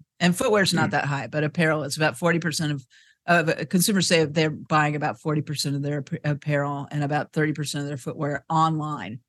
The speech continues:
Speaker 2: Okay.
Speaker 1: now, wh-, which is pretty amazing. But then you go down the list and, and you get some more expensive sort of hard gear items. Like, you know, when you get into something that,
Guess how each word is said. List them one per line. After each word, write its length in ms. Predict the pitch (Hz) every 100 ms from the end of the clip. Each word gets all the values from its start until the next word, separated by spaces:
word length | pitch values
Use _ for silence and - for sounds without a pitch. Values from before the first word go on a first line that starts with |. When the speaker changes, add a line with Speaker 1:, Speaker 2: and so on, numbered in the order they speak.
| _ 120
Speaker 2:
Okay. 160 | 120
Speaker 1:
now, 360 | 120 98 80 147
wh-, 240 | 165 160 156
which 160 | 175 160
is 120 | 160
pretty 220 | - 170
amazing. 500 | 147 151 151 147 135 - - _
But 120 | 196
then 120 | 247 269
you 80 | 247
go 120 | 240
down 180 | 220 202
the 80 |
list 420 | 180 233 214 175 185
and, 160 | 175
and 360 | - 180 175 170 -
you 180 | 175
get 280 | 175 180 - _ _ -
some 160 | -
more 120 | 277 262
expensive 420 | - 233 214 190
sort 200 | 185 160
of 80 | 135
hard 320 | 165 170 170
gear 220 | 160 151
items. 440 | 151 151 156 151
Like, 320 | 160 156 151 170
you 80 |
know, 120 | 160 160
when 100 | 170
you 140 | 175
get 180 | 190 180
into 680 | 175 160 175 165 160 156 156
something 460 | - 156 165 156
that, 200 | 151 147